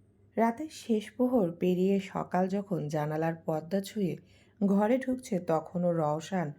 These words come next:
বসে আছে উর্মির পাশে। চোখে নিদ্রাহীন ক্লান্তি, বুকের ভেতর যেন কোনো ভারী পাথর চেপে আছে। বিছানায় নিথর পড়ে আছে উর্মি। নিঃশ্বাস চলছে ধীরে ধীরে,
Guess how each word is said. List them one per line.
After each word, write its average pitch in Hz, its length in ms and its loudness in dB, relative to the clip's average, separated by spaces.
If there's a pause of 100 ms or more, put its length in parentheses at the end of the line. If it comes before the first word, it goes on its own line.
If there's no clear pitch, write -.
(360)
বসে 202 320 0
আছে 262 240 -2
উর্মির 165 460 0
পাশে। - 460 -4 (520)
চোখে 294 280 -2
নিদ্রাহীন 208 680 2
ক্লান্তি, 143 520 0
বুকের 156 420 -6
ভেতর 170 380 -2 (400)
যেন 254 280 2
কোনো 302 280 -6
ভারী 180 520 -2
পাথর 170 600 -4 (380)
চেপে 180 380 -4
আছে। - 360 -10 (480)
বিছানায় 165 460 -4
নিথর 156 600 -4
পড়ে 165 300 0
আছে 202 420 -4
উর্মি। 147 460 -4 (480)
নিঃশ্বাস 277 440 0
চলছে 220 440 0
ধীরে 175 400 0
ধীরে, 156 480 -4